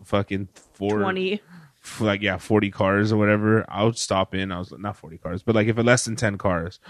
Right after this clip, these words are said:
Speaker 1: or where there's not a line wrapped, 'cause, 'cause random times it happens, like, during rush hour, you go to fucking In-N-Out, like, at five or six. Uh, you being, you, you know, not on the weekends. You're fucked on the weekends, but whatever.
Speaker 2: They,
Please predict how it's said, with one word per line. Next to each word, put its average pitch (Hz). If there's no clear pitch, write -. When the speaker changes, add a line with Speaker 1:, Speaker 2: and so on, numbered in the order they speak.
Speaker 1:
or 107
where 113
there's 113
not 127
a 110
line 107
wrapped, 101
'cause, 120
'cause 131
random 151
times 175
it 123
happens, 120
like, 101
during 113
rush 117
hour, 143
you 120
go 120
to 127
fucking 127
In-N-Out, 113
like, 107
at 101
five 95
or 104
six. -
Uh, 165
you 180
being, 175
you, 131
you 123
know, 135
not 127
on 151
the 139
weekends. 131
You're 120
fucked 135
on 117
the 101
weekends, 98
but 143
whatever. 135
Speaker 2:
They, 92